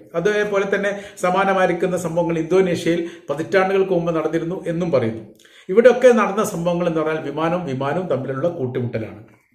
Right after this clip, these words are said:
എന്നാൽ യഥാർത്ഥത്തിൽ അമേരിക്കയിൽ ഇപ്പോൾ നടന്നിരിക്കുന്ന കാര്യം,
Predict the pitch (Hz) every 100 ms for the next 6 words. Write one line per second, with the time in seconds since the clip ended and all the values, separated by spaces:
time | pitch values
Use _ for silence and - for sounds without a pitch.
0 | _ _ _ _ _ _ - 180 185 190
1 | 196 208 170 190 226 226 190 175 160 170
2 | 170 165 147 139 135 170